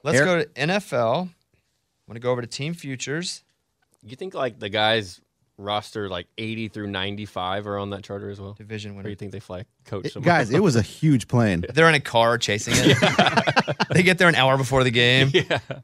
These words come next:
Speaker 1: Okay, division winner. They are,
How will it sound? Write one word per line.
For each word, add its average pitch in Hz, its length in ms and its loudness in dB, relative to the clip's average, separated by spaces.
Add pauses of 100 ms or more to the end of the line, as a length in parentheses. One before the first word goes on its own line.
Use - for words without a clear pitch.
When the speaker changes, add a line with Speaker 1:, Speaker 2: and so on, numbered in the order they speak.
Speaker 1:
Okay, 214 440 4
division 190 480 0
winner. 143 880 2 (420)
They 135 200 -4
are, 139 760 2